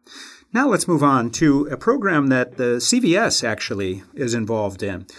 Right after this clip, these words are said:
where they go into the schools and they talk about, um, prevention and,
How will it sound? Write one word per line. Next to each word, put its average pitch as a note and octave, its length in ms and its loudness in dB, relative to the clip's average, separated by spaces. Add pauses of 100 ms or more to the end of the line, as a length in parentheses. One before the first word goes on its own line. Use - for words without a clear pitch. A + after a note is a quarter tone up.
(140)
where E3+ 120 6
they E3 140 4
go F3 160 2
into A#3+ 260 2
the D#3 120 0
schools E3 880 -2 (300)
and D#3+ 540 0
they E3+ 120 2
talk G#3+ 400 -4
about, C#3+ 720 0 (200)
um, D3+ 340 0
prevention D#3 720 -4 (360)
and, C#3+ 640 2